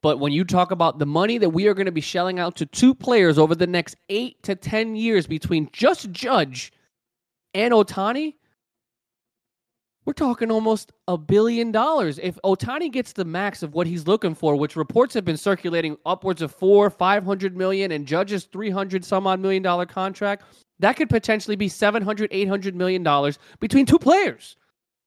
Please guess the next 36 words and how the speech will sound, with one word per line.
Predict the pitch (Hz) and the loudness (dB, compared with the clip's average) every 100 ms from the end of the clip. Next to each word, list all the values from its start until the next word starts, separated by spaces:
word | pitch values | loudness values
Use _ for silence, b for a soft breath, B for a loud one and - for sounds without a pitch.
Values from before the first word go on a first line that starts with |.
| _ _ | _ _
Yes, | 240 262 - | 0 0 0
we're | 208 | 0
the | 202 | 2
Yankees. | 180 175 151 131 | 0 0 -6 -6
Yes, | 220 233 - | -2 -2 -2
we'll | 196 | -2
pay | 202 | 0
the | 180 | 2
luxury | 165 160 147 147 | 2 0 -4 -10
tax. | 156 131 160 | -10 -12 -4
Yes, | 190 226 214 | -2 0 -2
we're | |
one | 196 190 | -2 -2
of | |
the | 165 | 2
richest, | 175 - 175 - | 0 0 -8 -6
most | 165 160 | -6 -4
wealthiest | 156 175 185 175 - | 0 0 0 -6 -4
franchises | 170 160 170 156 147 - | -6 -4 -4 -4 -6 -10
in | 208 170 | -8 0
all | 202 | 0
of | 170 | 0
sports. | - - 180 135 - b b | -6 -2 2 2 -2 b b
I | - 269 | -4 -2
understand | 208 139 - 185 143 | -2 -6 -2 0 0
that. | 107 - _ _ _ _ - | -4 -16 _ _ _ _ 2
If | 233 | 4
we | 359 | 4
gotta | 440 302 | 2 2
shell | 233 262 | 2 2
the | 226 | 2
money | 220 220 214 | 0 -2 -2
to | 175 | -2
win, | 196 202 202 _ | -2 -4 -8 _
fuck | - 196 | -4 -4
it, | - | -4